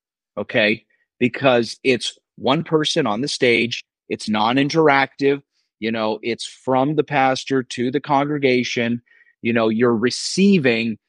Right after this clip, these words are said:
the information that he's presenting. So that one does make more sense to me. Um, but yeah, worship's pretty close to the bottom too. And that doesn't really surprise me that it wasn't further down, just because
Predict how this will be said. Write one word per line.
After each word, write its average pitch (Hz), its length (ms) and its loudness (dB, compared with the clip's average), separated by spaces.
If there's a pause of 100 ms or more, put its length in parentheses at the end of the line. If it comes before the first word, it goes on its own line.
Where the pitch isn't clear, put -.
(200)
the 123 160 4
information 117 760 0
that 104 120 -2
he's 110 260 -2
presenting. 107 800 -2 (880)
So 135 200 4
that 139 260 2
one 127 240 2
does 113 260 -2
make 104 260 -2
more 101 200 -6
sense 101 400 -6
to 98 100 -6
me. 87 240 -8 (540)
Um, 95 720 0 (1600)
but 127 140 4
yeah, 123 180 4
worship's 135 580 0
pretty 123 220 -2
close 117 360 -4
to 113 80 -8
the 104 80 -6
bottom 107 340 2
too. 107 440 -2
And 113 180 0
that 143 280 2
doesn't 107 300 0
really 110 240 0
surprise 110 520 -2
me 107 80 -4
that 101 140 -6
it 87 80 -18
wasn't 104 440 -2
further 110 300 0
down, 92 320 -2
just 101 180 -10
because 101 400 -8